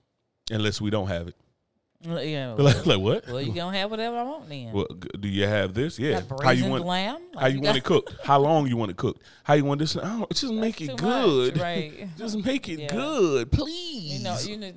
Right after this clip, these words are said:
Speaker 2: that's me. <laughs> You know,
Speaker 1: Are
Speaker 2: when
Speaker 1: you
Speaker 2: I
Speaker 1: a
Speaker 2: go,
Speaker 1: perfect
Speaker 2: I am
Speaker 1: example of don't really want freedom? 'Cause I'll sit there, "Fox, you ready to eat?" "Mm-hmm." "Don't tell me what to do. This and that Fox power." And then it's like,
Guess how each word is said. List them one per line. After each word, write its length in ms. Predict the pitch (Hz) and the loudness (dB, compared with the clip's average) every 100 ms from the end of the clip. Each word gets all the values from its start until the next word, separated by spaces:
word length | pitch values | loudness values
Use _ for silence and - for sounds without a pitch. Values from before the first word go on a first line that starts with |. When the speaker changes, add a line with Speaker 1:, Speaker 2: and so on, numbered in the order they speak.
| 151 | -6
Speaker 2:
that's 240 | 190 202 | -4 -4
me. 440 | 165 170 151 151 156 | -8 -8 -8 -10 -6
<laughs> 40 | - 196 170 659 605 698 762 960 - 784 - - | -2 -2 -2 -10 -14 -16 -18 -20 -14 -10 -8 -8
You 100 | - | -10
know, 140 | 123 220 | -6 -2
Speaker 1:
Are 40 | |
Speaker 2:
when 80 | 127 | 0
Speaker 1:
you 60 | 123 | 4
Speaker 2:
I 60 | |
Speaker 1:
a 80 | 190 | 6
Speaker 2:
go, 60 | - | 6
Speaker 1:
perfect 280 | 151 143 160 | 6 4 2
Speaker 2:
I 40 | |
am 60 | 135 | 2
Speaker 1:
example 520 | 143 135 120 107 104 - - - - | 2 2 0 -4 -8 -14 -20 -6 2
of 320 | 113 101 98 | 2 2 2
don't 260 | 117 120 | 2 2
really 200 | 123 120 | 0 0
want 220 | 113 110 87 | 0 -2 -2
freedom? 380 | 123 98 82 | 0 -2 -2
'Cause 240 | 90 98 92 | -6 -4 0
I'll 240 | 104 110 | 4 4
sit 220 | 104 120 | 2 -2
there, 240 | 104 104 107 - _ _ _ _ _ _ _ _ - | 0 -2 -2 -8 _ _ _ _ _ _ _ _ 0
"Fox, 340 | 110 90 - | 0 0 -2
you 60 | 113 | 0
ready 180 | 110 110 | 0 0
to 40 | |
eat?" 140 | 123 - _ | -4 -8 _
"Mm-hmm." 300 | 120 151 190 190 _ _ _ _ _ _ _ - | -10 -6 -6 -10 _ _ _ _ _ _ _ 0
"Don't 180 | 226 233 | 2 4
tell 220 | 226 233 | 4 4
me 140 | 226 226 | 2 4
what 180 | 220 | 2
to 60 | - | 2
do. 260 | 120 233 208 | 0 0 0
This 220 | 226 - | -2 -4
and 100 | 208 | -4
that 140 | 226 | -6
Fox 280 | - 240 - | -2 -2 0
power." 680 | - 233 202 196 175 117 - 202 - - | 0 2 0 0 -2 -4 -8 -12 -8 -4
And 140 | 127 131 | -2 2
then 160 | 139 | 2
it's 120 | 139 | 2
like, 220 | 339 226 | 4 6